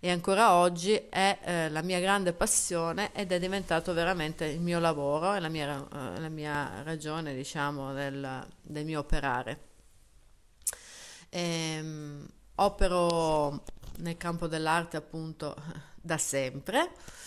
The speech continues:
e negli ultimi dieci anni, eh, mi sono dedicata, eh, anche al,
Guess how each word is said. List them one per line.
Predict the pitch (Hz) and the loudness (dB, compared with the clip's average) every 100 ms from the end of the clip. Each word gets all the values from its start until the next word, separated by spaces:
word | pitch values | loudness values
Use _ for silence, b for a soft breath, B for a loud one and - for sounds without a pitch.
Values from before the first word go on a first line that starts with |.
| B B B - | B B B -2
e | 196 175 | 0 2
negli | 180 180 208 | 0 2 2
ultimi | 214 190 170 | 0 -4 -4
dieci | 196 226 196 | -2 -2 0
anni, | 170 196 240 285 - | 0 0 0 -4 -4
eh, | 170 165 | -4 -4
mi | 170 | -4
sono | - 180 | -2 0
dedicata, | 170 180 220 175 165 170 190 202 - - - | 0 -2 -2 0 0 0 0 -2 -2 -14 -8
eh, | 180 165 160 151 147 - | -4 -2 -2 -4 -6 -4
anche | 196 190 190 180 220 226 - - - | -2 -2 -2 -6 -2 0 -2 -8 -6
al, | 170 170 165 160 156 151 147 139 | -2 0 0 -2 -4 -4 -4 -6